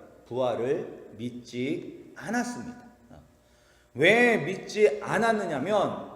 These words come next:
이들에게는 믿음이 없었기 때문에, 마음이 완악하였기 때문에 이들은 믿지 않았던 것입니다. 우리가 한번, 예, 십사 절 말씀을 함께 읽겠습니다.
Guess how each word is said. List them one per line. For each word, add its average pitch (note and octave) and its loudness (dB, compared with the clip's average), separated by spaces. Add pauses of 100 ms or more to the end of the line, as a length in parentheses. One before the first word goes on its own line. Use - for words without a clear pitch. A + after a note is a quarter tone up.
(100)
이들에게는 C#3+ -4 (260)
믿음이 A3+ -4
없었기 D#3 -4
때문에, E3+ 0 (400)
마음이 F#3 0
완악하였기 G#3+ 0
때문에 A3 2
이들은 B2+ -6
믿지 C#3 -6 (120)
않았던 F#3+ -4
것입니다. - -10 (1200)
우리가 G3 8
한번, G3 8
예, C#3+ 0
십사 D3+ -2
절 F#3+ 4
말씀을 D3+ 0
함께 D3+ -2
읽겠습니다. F#2+ -6